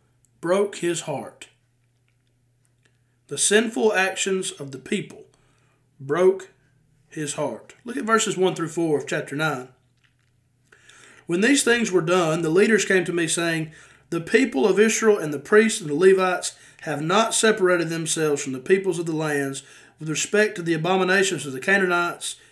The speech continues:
Hittites, Perizzites, Jebusites, Ammonites, Moabites, Egyptians, and Amorites. For they have taken some of their daughters as wives for themselves and their sons,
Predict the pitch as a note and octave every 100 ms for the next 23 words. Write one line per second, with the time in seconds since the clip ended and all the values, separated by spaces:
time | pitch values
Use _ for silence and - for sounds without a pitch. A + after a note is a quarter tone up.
0 | _ - G#3 G3+ F#3 F#3 - - G3+ F#3+
1 | E3+ F3+ F3 - F3 E3+ E3 F3+ F3 -
2 | E3+ E3 E3 D#3+ - E3+ E3 D#3 D3+ C#3
3 | E3 D3 F#3+ F#3+ F#3+ E3+ - - - -
4 | _ D#3+ A#3 G#3 D#3+ B2 - - _ _
5 | _ _ _ _ _ _ - - G3+ A3
6 | G#3+ A3+ A3+ A3 - A#3+ C#4 G#3+ F#3+ E3+
7 | F#3 F#3+ F#3 D#3+ - D#3+ F#3 G#3 G#3 G#3
8 | G#3+ G3 D3+ D3+ D3+ C#3+ C3+ B2+ F3+ F#3
9 | F#3+ G3 F#3+